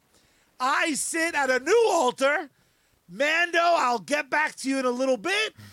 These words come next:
Grogu, relax with your dope ass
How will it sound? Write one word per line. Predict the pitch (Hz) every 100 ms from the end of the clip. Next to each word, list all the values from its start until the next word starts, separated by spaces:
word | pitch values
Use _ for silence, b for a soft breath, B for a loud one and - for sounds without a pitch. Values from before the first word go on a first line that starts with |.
| b b b b b _
Grogu, | 202 254 359 392 359 403 403 392 427 311 _
relax | 185 247 320 381 494 -
with | 320
your | 294
dope | 185 370 330
ass | 330 302 269